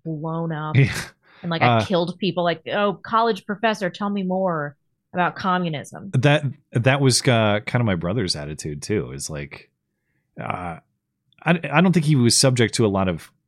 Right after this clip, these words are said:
Speaker 2: classroom indoctrination, but even the social aspect of it was difficult 'cause he was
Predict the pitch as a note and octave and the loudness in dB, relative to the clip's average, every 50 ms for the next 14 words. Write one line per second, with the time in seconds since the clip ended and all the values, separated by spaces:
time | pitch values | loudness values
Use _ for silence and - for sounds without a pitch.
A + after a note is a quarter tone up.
0 | _ _ _ _ _ _ _ _ _ - - - A#2+ A#2+ C3+ C3+ - B2 G#2 F#2+ | _ _ _ _ _ _ _ _ _ -10 -4 0 2 2 4 4 4 2 2 2
1 | F2+ F2 E2+ E2+ E2+ - F#2+ E2 D#2+ D#2 - - E2+ D#2+ D#2+ G#2+ - D#3 D#3 D3+ | 2 0 0 -2 -2 -4 -4 -4 -2 -4 -4 -4 -4 -2 -2 -2 0 2 4 4
2 | D#3 C3 A2 F#2+ - - G2 G2+ G2+ - A2+ A2+ A2+ A2+ A2 - - B2 A2+ - | 4 4 4 2 2 2 2 2 0 0 0 2 2 2 2 0 0 -2 0 0
3 | A#2+ A2+ A#2+ B2 A#2 G2+ - A2+ G#2+ - - - A#2 A2+ A2+ - - - G2+ F#2 | -2 -2 -2 -2 -4 -2 0 -2 -2 -2 -2 -2 -2 -2 -2 -2 -2 -2 -2 -2
4 | - - - B2 A#2 A2+ G2+ F#2 - - | 0 0 2 4 4 4 4 2 0 -2